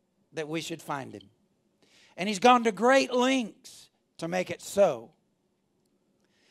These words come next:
God is good. He is not bad. And everything that he does is perfect. And so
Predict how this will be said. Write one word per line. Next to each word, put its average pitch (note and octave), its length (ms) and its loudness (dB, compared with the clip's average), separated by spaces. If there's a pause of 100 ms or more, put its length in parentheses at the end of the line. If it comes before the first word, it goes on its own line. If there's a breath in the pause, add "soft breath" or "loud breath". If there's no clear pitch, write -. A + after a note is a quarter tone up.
(180)
God F3 300 2
is D#3+ 160 0
good. F3 440 0 (480)
He E3 180 -10
is D#3+ 140 -8
not F3 280 -4
bad. D#3+ 300 4
And C#3+ 120 -4
everything F#3+ 500 -2
that F#3 180 0
he G#3 220 -8
does E3+ 580 2 (340)
is D3 180 -10
perfect. - 720 -14 (1160 soft breath)
And F3 240 -6
so F#3+ 500 4